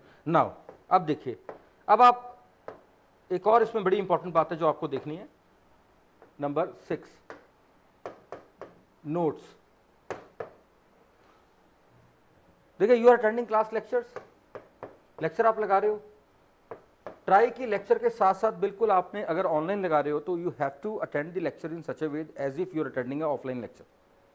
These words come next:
You have to write with, with proper copy and pen,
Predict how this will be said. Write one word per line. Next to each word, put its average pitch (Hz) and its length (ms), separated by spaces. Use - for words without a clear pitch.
You 175 180
have 202 140
to 214 80
write 156 440
with, 156 180
with 147 240
proper 156 320
copy 143 220
and 143 160
pen, 110 120